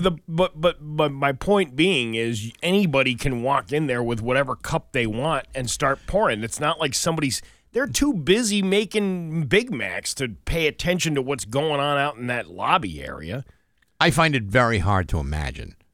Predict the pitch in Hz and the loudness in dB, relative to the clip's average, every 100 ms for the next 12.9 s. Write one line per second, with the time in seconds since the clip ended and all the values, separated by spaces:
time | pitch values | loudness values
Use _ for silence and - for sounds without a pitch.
0 | - 110 107 98 113 113 76 82 90 123 | 0 2 4 4 6 6 4 0 2 4
1 | 117 92 90 131 127 104 123 117 107 107 | 4 4 6 6 6 6 6 6 8 8
2 | 104 - 92 - - 101 92 92 90 90 | 6 4 0 0 2 2 4 2 0 4
3 | 101 90 69 - _ _ _ - 117 117 | 6 6 2 -4 _ _ _ 2 4 6
4 | 143 135 127 120 98 - - 135 98 - | 6 6 4 4 2 0 2 4 4 0
5 | - - _ 202 190 117 - 135 123 113 | -8 -8 _ 4 4 4 2 6 6 6
6 | 110 110 104 104 - 139 113 107 123 - | 6 6 4 0 2 4 4 4 4 4
7 | 110 87 - - 98 87 98 98 98 101 | 4 4 0 2 4 4 2 4 4 4
8 | 101 - 104 92 - 98 92 - 135 123 | 4 4 4 2 0 0 0 2 4 6
9 | 98 87 67 - 208 240 233 294 - 165 | 4 0 -2 -4 -4 -2 -4 -6 0 2
10 | 139 127 113 90 85 143 139 98 82 76 | 2 0 -4 -6 -6 -6 -8 -8 -10 -10
11 | 69 - 78 - 95 78 - 82 73 69 | -12 -14 -12 -8 -6 -8 -8 -8 -8 -10
12 | 73 - - - 135 147 131 120 | -12 -14 -12 -6 -2 -2 -2 -6